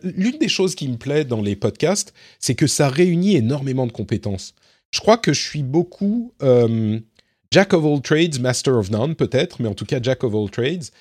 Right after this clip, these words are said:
Donc, euh, je, je maîtrise un peu beaucoup de choses. Et dans le podcast,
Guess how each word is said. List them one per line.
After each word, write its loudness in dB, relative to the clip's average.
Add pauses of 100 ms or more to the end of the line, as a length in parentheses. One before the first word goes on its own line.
(200)
Donc, 0
euh, 2 (120)
je, 2
je 2 (260)
maîtrise 0
un 0
peu 2
beaucoup -2
de -8
choses. -2 (960)
Et 4 (220)
dans 4
le 2
podcast, -2